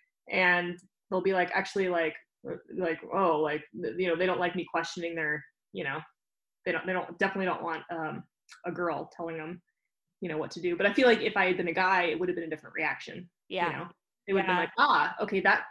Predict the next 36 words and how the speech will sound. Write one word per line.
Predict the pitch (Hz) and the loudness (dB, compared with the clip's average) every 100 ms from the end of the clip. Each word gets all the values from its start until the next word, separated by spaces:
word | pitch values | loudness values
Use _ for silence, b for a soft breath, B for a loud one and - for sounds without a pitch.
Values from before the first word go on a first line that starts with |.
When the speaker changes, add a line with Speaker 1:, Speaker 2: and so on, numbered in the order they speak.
| - | 4
Speaker 1:
that | 220 226 | 4 6
guy | 196 | 2
knows | 185 180 | 2 -2
what | 170 - - | -6 -8 -12
he's | 170 | -4
doing. | 180 165 156 180 - _ _ _ _ | 0 0 -2 -6 -14 _ _ _ _
He's | 202 196 | -6 -6
familiar | 185 175 170 | -2 0 0
with | 160 | -2
this | 165 - | -6 -6
terrain. | - 170 165 160 | -6 -4 -2 -4
I'm | 156 170 | -4 -6
gonna, | 165 160 156 | -4 -4 -4
like, | - - - _ - | -4 -8 -16 _ -10
respect | 175 - 156 - | -10 -4 -4 -4
what | 165 | -6
he | 170 | -8
has | - | -6
to | 165 | -6
say | 160 | -6
and | 160 | -8
move | 156 | -8
off," | 156 - - | -8 -8 -10
you | 170 | -8
know, | 156 | -6
as | 160 196 | -6 -6
Speaker 2:
Mm-hmm. | |
Speaker 1:
opposed | 180 165 - | -6 -8 -6
to | - 185 - _ - | -10 -10 -14 _ -8
someone | - 175 170 | -4 -4 -4
who | 180 | -6
might | 170 156 160 | -4 -4 -4
be, | 156 | -4
like, | - - _ _ | -4 -8 _ _
questioning | - 180 - 175 | -6 -6 -8 -8
their, | 165 165 165 | -6 -6 -8